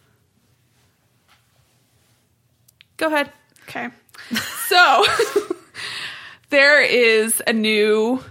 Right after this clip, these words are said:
Speaker 2: judging panel. So previously, um, there were only two regular judges: judges, uh, Nigel Lythgoe, who is an executive producer of the show,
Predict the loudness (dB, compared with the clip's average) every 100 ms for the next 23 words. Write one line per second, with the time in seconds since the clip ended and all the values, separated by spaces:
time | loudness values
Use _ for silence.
0 | -14 -2 0 2 -2 -2 -4 -4 -4 -4
1 | -8 _ -10 -2 -2 -2 -4 0 0 2
2 | 0 -2 -4 -2 0 -2 -4 -4 -2 0
3 | 0 -2 -2 0 0 -2 -4 -4 -4 0
4 | 0 0 -2 -2 -4 -4 -6 -8 -10 -18
5 | _ -12 -4 -4 -2 -6 -6 -8 -14 -18
6 | -14 -2 0 2 0 0 0 0 -2 -2
7 | -6 -4 -2 -2 -4 -4 -2 -2 -4 -6
8 | -6 -10 -8 -8 -6 -6 -4 -4 -6 -6
9 | -4 -4 -4 -2 -2 -4